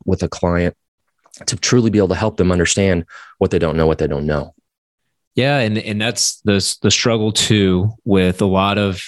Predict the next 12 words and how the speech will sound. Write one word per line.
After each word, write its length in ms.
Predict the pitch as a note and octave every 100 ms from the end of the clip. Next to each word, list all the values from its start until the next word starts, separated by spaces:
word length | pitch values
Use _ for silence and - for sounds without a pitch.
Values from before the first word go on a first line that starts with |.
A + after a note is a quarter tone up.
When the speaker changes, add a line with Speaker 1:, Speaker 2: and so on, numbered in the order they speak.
| - -
Speaker 2:
advisors. 840 | F#2 G2 F#2+ F#2+ F#2+ F#2+ G2 - F#2
Um, 500 | F2+ E2+ E2 E2+ -
obviously, 840 | G2+ G2+ F#2+ - F#2+ F2+ F2 F#2+ _ -
if 240 | F2+ F2 -
the 80 | F#2+
problem 440 | - G#2+ G2+ G2
you're 120 | F#2
having 360 | F#2 G2 F#2+ F#2
is 220 | E2 - _
growing 360 | - G2+ G2+ G2+
too 220 | - F#2+
fast, 680 | - F#2 F#2 F#2 - -